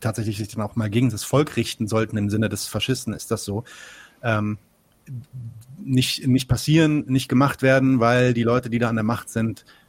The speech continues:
Angst haben, dann von den Wählern halt abgewählt zu werden, wenn sie da irgendwie zu harte Hand ans Zeug legen.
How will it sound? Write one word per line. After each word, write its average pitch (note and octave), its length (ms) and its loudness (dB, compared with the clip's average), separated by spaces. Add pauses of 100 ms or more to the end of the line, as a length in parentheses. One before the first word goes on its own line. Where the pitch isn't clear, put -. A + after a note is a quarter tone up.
Angst A#2 280 -4
haben, A2 260 -2
dann G#2+ 160 -2
von G#2+ 200 -6
den G#2 180 -2
Wählern G#2 260 -2
halt G#2+ 120 -4
abgewählt G#2 420 -4
zu - 120 -10
werden, G2+ 240 -6
wenn G#2 100 -6
sie G2 60 -10
da G2 120 -6
irgendwie G#2+ 260 -8
zu D3 240 -4
harte G#2 260 -2
Hand G2+ 260 -8 (640)
ans - 260 -10
Zeug G2 240 -10
legen. F2+ 240 -16